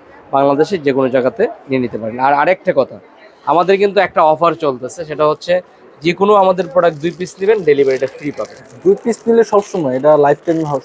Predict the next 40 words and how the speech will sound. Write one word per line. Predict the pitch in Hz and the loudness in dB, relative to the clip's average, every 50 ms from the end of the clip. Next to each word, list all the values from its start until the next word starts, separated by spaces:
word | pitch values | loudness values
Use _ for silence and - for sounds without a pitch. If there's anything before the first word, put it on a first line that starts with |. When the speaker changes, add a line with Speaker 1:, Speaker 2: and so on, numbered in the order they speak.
| - | -2
Speaker 2:
হয়তো | 143 135 135 131 - 135 | 0 0 0 2 2 2
বা | 135 131 | 0 0
থাকবে। | - - 120 117 117 117 131 147 | 0 -2 -6 -6 -4 -2 0 0
Speaker 1:
হ্যাঁ, | 139 120 123 117 110 107 110 120 | 0 0 -2 -6 -6 -10 -8 -4
যারা | 151 160 175 175 | 0 0 2 2
নতুন | 185 190 156 214 214 208 | 2 2 4 2 2 4
দেখছেন, | 202 196 196 - - 214 285 | 2 0 0 0 -4 -4 -4
Speaker 2:
হুম। | 214 127 110 101 - - - | -4 -6 -12 -14 -16 -8 -4
Speaker 1:
তারা, | 156 151 156 156 151 151 147 143 | 0 0 2 0 0 -4 -6 -4
তাদেরকে | 151 147 151 170 180 180 196 | -2 -2 -2 -2 -2 0 0
মনে | 180 175 175 180 180 | 0 2 2 2 2
করে | 156 165 151 139 | 2 4 4 4
দিচ্ছি, | 135 143 - - - 180 214 - - - - - - - - _ - | 2 0 -6 -8 -10 -10 -10 -10 -12 -20 -20 -20 -20 -20 -20 _ -8
আমাদের | 139 139 143 156 156 160 160 | -2 0 0 2 2 2 0
ব্যাগ, | 139 120 127 143 143 151 151 151 135 135 | 0 0 0 2 2 2 2 0 -2 -6
বেল, | 135 131 131 139 143 147 147 147 139 120 - - | -8 -2 2 4 4 4 4 2 -2 -6 -8 -8
ঘড়ি, | 127 131 143 147 143 143 131 - | -4 -2 -2 -2 -2 -4 -6 -4
ছাতা, | - 135 135 131 - 147 139 | -2 -2 -2 0 0 0 0
আহ, | 131 123 - 123 113 - - - - - - - 139 131 127 127 123 123 123 117 - - 131 | 0 -2 -6 -14 -20 -16 -16 -16 -16 -16 -12 -4 0 2 4 4 4 2 0 -4 -6 -6 -2
বা | 143 147 | -2 -2
বিভিন্ন | 139 147 185 196 208 202 208 208 214 | 0 0 0 0 0 0 0 2 2
আইটেম, | 202 175 170 160 - 165 165 | 2 2 0 -2 -2 -2 0
আমাদের | 151 147 147 135 147 139 | 0 2 2 2 0 -2
সব | - - - 175 165 - - | -4 -4 -4 -4 -4 -2 0
ধরনের | 190 190 190 185 180 | 0 2 2 2 2
আইটেম | 165 156 - 160 165 156 | 2 2 0 -2 0 0
আমাদের | 151 156 147 151 | 0 0 0 -2
এই | 151 147 - | -6 -6 -4
চ্যানেলে | - 151 147 151 156 143 | -4 -4 -2 -2 -2 -2
ঢুকলে | 139 147 - - 151 | -4 -6 -6 -4 -4
পাবেন। | 139 123 113 - - | -2 -2 -2 -2 -2
Speaker 2:
আমাদের | 139 156 170 180 185 196 | -2 0 0 2 4 4
একটা | 208 220 208 - 220 214 | 4 2 2 2 0 0
ছাদের | - 214 196 185 208 | 0 0 2 2 4
নিচে | 208 208 202 202 226 202 | 4 2 2 4 4 2
আপনি | 180 185 208 208 | 2 2 -2 -4
সবগুলো | - 240 220 202 196 214 208 180 | -2 0 -2 0 2 2 4 4
আইটেম | 160 156 - 165 156 147 | 4 4 2 -2 -2 0
পাবেন। | 160 160 170 196 190 | 2 0 0 0 -2
আপনার | 170 - 170 175 165 165 | -4 -4 -2 -2 -2 0